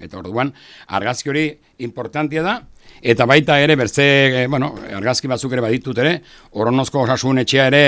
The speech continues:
bueno, argazki polita da. Osea, nola gainditzen, eh, argazki hori, nola gainditzen konsultorio eta gero aparkamentua ere nola den belarrakin ia da,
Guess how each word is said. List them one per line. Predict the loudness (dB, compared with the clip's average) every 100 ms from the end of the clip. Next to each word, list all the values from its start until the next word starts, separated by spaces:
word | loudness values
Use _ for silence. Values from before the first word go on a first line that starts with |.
| 4
bueno, | 2 -2
argazki | 0 -2 -2
polita | -2 2 6
da. | 4 4 -10 -20 -4
Osea, | -2 2 2
nola | 2
gainditzen, | 0 -2 -4 -2 -2 -4 -10
eh, | -8 -6 -4 -6
argazki | -8 -8 -8 -2 2
hori, | 4 2 -2 _ -20 -20 -20 _
nola | -2 2
gainditzen | 2 2 -2
konsultorio | -2 -2 -2 0 2
eta | 2 2
gero | 2 0
aparkamentua | 0 0 0 0 0 2
ere | 2 2
nola | 2 2
den | 2
belarrakin | 4 4 4 0 2
ia | 2
da, | 4